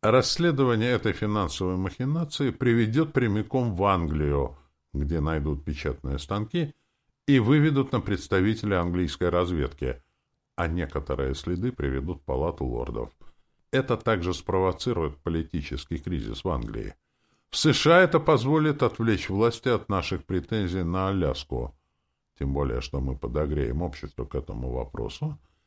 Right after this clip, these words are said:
и все участники сделки по её покупке окажутся также замешаны в финансовой пирамиде. Они уже стали совладельцами организатора самой пирамиды.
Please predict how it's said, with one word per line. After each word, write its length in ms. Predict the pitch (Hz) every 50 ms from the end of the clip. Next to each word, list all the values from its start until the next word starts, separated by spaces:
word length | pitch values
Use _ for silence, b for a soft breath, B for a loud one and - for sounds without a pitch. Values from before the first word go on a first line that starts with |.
| _ _ _ -
и 60 | 107
все 200 | - - 120 98
участники 640 | 85 78 - - 95 69 - - 73 71 - - 76
сделки 400 | 71 - - 131 131 - - 71
по 160 | 71 - 69
её 240 | 65 67 71 71 71
покупке 540 | 71 87 87 - - 151 143 - - 76
окажутся 480 | 67 71 - 95 92 90 - - - 104
также 360 | - - 92 71 60 67 67
замешаны 600 | 62 71 73 69 67 64 58 - - 58 58 60 -
в 40 |
финансовой 580 | - - 76 73 64 55 - - - 53 60 60
пирамиде. 640 | - - 69 76 82 80 73 58 52 50 52 50 - - - _ _ _ _ _ _ _ _ _ _ _ _ _ _ _ _
Они 380 | - 117 127 127 139 156 160
уже 300 | 156 156 131 - 143 143
стали 340 | 143 - - 143 135 120 113
совладельцами 880 | - - - 113 104 110 113 113 110 120 143 143 139 - - 92 92 90
организатора 840 | 87 87 87 101 104 113 117 110 110 117 104 - - 69 65 65
самой 400 | - - 87 82 82 82 71 60
пирамиды. 720 | - - 62 69 82 92 90 80 65 55 50 53 53 52